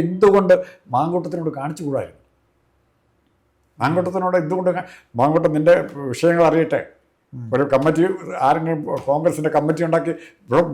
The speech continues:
Speaker 1: മാർഗമുണ്ടല്ലോ, മുൻ-, മുൻപ് ചെയ്തിട്ടുണ്ട്, സി പി എംകാർ ചെയ്തിട്ടില്ലേ?
Speaker 2: ഉം.
Speaker 1: അതിന് ഞങ്ങൾ സി-, ഞാൻ സി പി എമ്മിനേക്കാൾ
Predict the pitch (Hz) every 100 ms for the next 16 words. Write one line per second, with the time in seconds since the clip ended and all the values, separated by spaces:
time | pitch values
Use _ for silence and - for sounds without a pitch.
0 | 120 147 180 202 185 156 135 165 - 135
1 | 151 190 185 208 196 - 160 160 208 220
2 | 208 214 175 120 - _ - 127 110 101
3 | 135 196 160 151 180 175 151 151 143 170
4 | - 151 175 175 175 170 170